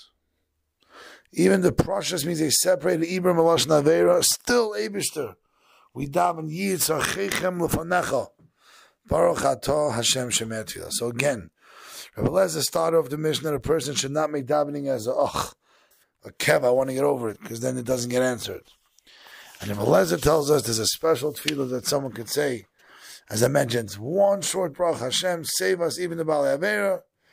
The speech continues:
Take care of all the needs. Baruch atah Hashem shemei tefillah." That can be said when you're in danger. But as I mentioned, once you pass that danger, you need to daven normal Shmoneh Esrei. Unlike I mentioned the previous Mishnah, where if you say Havineinu,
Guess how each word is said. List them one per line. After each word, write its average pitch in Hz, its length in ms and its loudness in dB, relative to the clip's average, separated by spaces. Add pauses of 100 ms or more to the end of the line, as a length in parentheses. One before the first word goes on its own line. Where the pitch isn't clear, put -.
(400)
Take 165 240 6
care 170 100 8
of 147 80 6
all 156 140 8
the 143 100 4
needs. 180 340 2
Baruch 180 280 4
atah 165 300 0
Hashem 156 280 -4
shemei 151 360 -6
tefillah." 151 360 0 (600)
That - 180 4
can 143 100 -2
be 135 80 2
said 160 280 4
when 156 120 2
you're 151 140 4
in 143 80 -2
danger. 127 380 -2
But 117 80 -4
as 117 160 -4
I 123 40 -4
mentioned, 139 520 -4 (160)
once 139 360 -4
you 143 80 -8
pass 180 440 0
that 127 360 -6 (560)
danger, 135 300 2
you 131 80 2
need 139 140 0
to 123 80 -10
daven 131 260 0
normal 123 260 -4
Shmoneh 113 300 -4
Esrei. - 240 -6 (720)
Unlike 151 440 4
I 117 80 4
mentioned 127 360 0
the 98 60 -12
previous 131 440 0
Mishnah, 175 420 2
where 147 160 2
if 117 80 -4
you 127 40 -4
say 170 180 2
Havineinu, 165 840 0